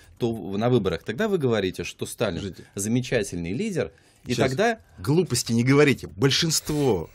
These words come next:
Speaker 2: жителей нашей страны оценивают роль Сталина в нашей истории как положительную роль. Вы это должны
Speaker 1: Большинство?
Speaker 2: знать.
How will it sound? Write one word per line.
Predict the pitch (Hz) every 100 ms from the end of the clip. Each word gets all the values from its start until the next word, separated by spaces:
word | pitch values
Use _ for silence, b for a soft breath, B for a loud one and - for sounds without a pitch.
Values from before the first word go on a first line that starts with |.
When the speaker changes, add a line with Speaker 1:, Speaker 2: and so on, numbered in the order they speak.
| -
Speaker 2:
жителей | 92 110 160 120 98
нашей | 90 113 117 101
страны | 82 - 90 104 160 151 -
оценивают | - 104 - 139 117 95 85 85 82 78 -
роль | 95 113 90
Сталина | - - 107 90 82 73
в | 78
нашей | 101 - 85
истории | 76 - 147 120
как | 98
положительную | - 107 110 113 - 80 73
роль. | 69
Вы | 92
это | 104
должны | 113 107
Speaker 1:
Большинство? | 104 117
Speaker 2:
знать. | 175